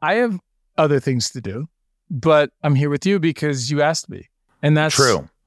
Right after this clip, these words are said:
Speaker 1: a beautiful situation.
Speaker 2: But what would you do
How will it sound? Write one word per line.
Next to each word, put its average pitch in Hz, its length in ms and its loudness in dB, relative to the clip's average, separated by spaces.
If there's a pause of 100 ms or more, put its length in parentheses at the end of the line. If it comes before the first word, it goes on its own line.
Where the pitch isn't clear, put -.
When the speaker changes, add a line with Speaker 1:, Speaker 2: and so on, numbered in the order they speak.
Speaker 1:
a 160 60 2
beautiful 156 560 0
situation. 131 720 -4
Speaker 2:
But 135 200 2
what 214 320 2
would 202 240 0
you 165 140 0
do 95 560 -4